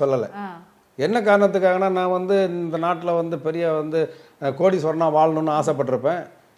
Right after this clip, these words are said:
Speaker 1: நான் செத்து போனோன்னா ஆவி ஆகி கோடீஸ்வரன் ஆயிட முடியுமா? முடியாது. நான் சொல்வது அபிலாசைகளை நிறைவேற்றிக் கொள்ள
Speaker 2: ஓகே.
Speaker 1: முடியும். அப்ப அபிலாசைகள்னா என்ன?
Speaker 2: ம்.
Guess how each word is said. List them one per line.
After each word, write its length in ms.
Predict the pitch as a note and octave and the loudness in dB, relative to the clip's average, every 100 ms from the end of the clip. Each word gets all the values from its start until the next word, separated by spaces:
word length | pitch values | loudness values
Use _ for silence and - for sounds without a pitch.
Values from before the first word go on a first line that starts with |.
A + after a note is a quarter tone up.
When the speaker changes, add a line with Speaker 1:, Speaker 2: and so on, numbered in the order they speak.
| - | -6
Speaker 1:
நான் 100 | D#3 | 0
செத்து 260 | D#3+ F3+ G3+ | 6 6 6
போனோன்னா 360 | F3+ E3+ F3 | 4 0 2
ஆவி 320 | E3+ E3+ F3 | 2 2 4
ஆகி 160 | E3+ E3 | 4 2
கோடீஸ்வரன் 480 | E3 F3 E3+ D3+ D3+ | 2 2 2 0 0
ஆயிட 220 | D3+ D#3 | 0 2
முடியுமா? 440 | C#3+ B2+ B2+ E3 A2+ - _ _ _ _ - - | 0 -2 -4 -6 -8 -16 _ _ _ _ -20 -6
முடியாது. 540 | D3 F3 D#3+ G#2+ G2+ - _ _ | 0 4 4 2 -8 -14 _ _
நான் 260 | - C#3 E3 | -4 0 2
சொல்வது 340 | G3 G3+ G#3 | 4 6 8
அபிலாசைகளை 840 | F#3+ E3 G3 D4 C#4+ C4 A3 G3+ F#3+ | 8 6 6 8 8 8 6 4 2
நிறைவேற்றிக் 460 | E3+ D#3 D3+ C#3 A2+ | 2 2 2 0 -4
கொள்ள 160 | A2 | -2
Speaker 2:
ஓகே. 80 | G#2 | -4
Speaker 1:
முடியும். 280 | G2 F#2+ F2 F#2+ _ _ - | -6 -12 -16 -20 _ _ -2
அப்ப 300 | D3 E3 F3+ | 2 4 4
அபிலாசைகள்னா 680 | A3+ B3 G3 G#3 G3+ F#3+ F3 | 6 4 4 4 4 2 0
என்ன? 340 | E3 E3+ E3 - - | 0 0 0 -4 -18
Speaker 2:
ம். 220 | A#3 G#3 | -16 -16